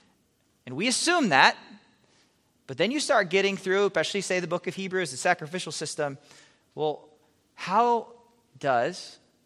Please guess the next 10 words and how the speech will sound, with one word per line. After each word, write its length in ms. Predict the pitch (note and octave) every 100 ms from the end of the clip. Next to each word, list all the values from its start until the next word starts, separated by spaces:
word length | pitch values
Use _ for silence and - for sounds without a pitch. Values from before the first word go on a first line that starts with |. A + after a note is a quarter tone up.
| _
God 260 | D3+ E3 G3
become 640 | A3 F#3 D#3+ C3+ E3+ F3 - _ _ _ _ _ _ _ _ _
the 360 | B2 D3 D3 C#3+ - _ _ _ A#2+
just 380 | E3+ F#3+ - -
and 360 | D#3+ D#3 D#3 D3+ - _
the 100 | D3+
justifier? 720 | C#3+ E3 - D3 G#3 F#3 F#2 - - _
How 200 | - G3+
can 220 | - A3
he 420 | G3 F#3+ F#3+ F#3